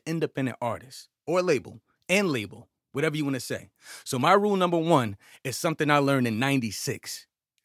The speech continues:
Never, ever, ever, ever get drunk before or during your recording session.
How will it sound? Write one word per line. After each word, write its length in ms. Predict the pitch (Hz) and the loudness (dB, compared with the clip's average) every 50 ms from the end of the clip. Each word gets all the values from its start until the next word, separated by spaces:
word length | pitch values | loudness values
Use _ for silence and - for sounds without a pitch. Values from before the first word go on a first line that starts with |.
| _ _ - | _ _ -6
Never, 400 | 110 139 175 196 180 202 196 - - _ | 0 4 4 6 8 8 6 6 4 _
ever, 320 | - 175 180 151 156 165 170 - - | 4 6 6 8 6 4 4 4 4
ever, 300 | 156 156 135 135 156 - - | 2 4 6 4 4 4 4
ever 260 | - 135 131 113 127 | 2 0 2 2 -2
get 220 | 123 107 117 110 104 | -2 -4 -6 -6 -6
drunk 340 | - - 160 160 135 - 110 | -2 0 2 2 2 0 -4
before 440 | 120 113 - - 160 175 175 180 - - | -6 -6 0 4 6 6 6 6 4 0
or 100 | 139 117 | -4 -6
during 360 | 104 107 143 143 139 131 127 | -4 -2 -2 -2 -2 -2 -4
your 120 | 123 120 | -6 -6
recording 440 | 110 110 - - 135 113 101 101 98 | -8 -10 -12 -10 -10 -10 -10 -12 -16
session. 420 | - - - - - - - - | -16 -18 -18 -18 -18 -20 -20 -20